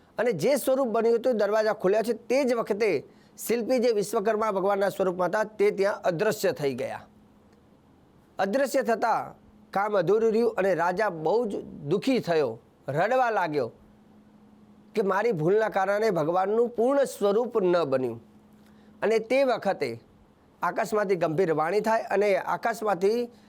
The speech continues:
આકાશવાણી થઈ અને ભગવાન કહે છે કે, "હે રાજન, તું દુઃખી ના થઈશ,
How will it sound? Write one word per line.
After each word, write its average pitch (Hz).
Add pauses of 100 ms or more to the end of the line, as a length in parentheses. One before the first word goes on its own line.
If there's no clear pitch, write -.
(160)
આકાશવાણી 226
થઈ 226
અને 202
ભગવાન 185
કહે 190
છે 202
કે, 196
"હે 220
રાજન, 190 (1400)
તું 269
દુઃખી 240
ના 262
થઈશ, 220